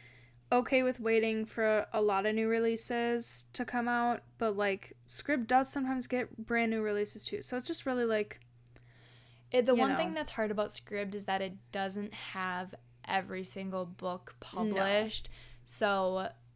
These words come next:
Speaker 2: I don't
Speaker 1: It's
Speaker 2: know.
Speaker 1: definitely a smaller platform.
Speaker 2: Yeah, but I still think it's worth it if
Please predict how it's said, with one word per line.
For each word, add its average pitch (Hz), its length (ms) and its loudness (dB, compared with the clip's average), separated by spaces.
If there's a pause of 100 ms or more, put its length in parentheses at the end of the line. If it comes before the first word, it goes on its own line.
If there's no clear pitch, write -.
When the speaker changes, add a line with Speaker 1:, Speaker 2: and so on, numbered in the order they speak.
(800)
Speaker 2:
I 214 100 4
don't 196 140 0
Speaker 1:
It's - 100 -2
Speaker 2:
know. - 40 -2
Speaker 1:
definitely 269 280 4
a 262 60 0
smaller 202 500 0
platform. - 600 -10
Speaker 2:
Yeah, - 200 -2 (300)
but 220 220 8 (100)
I 208 160 4
still 202 300 0
think 190 280 -8
it's 185 160 -10
worth 185 280 -8
it 196 180 -4
if 190 400 -6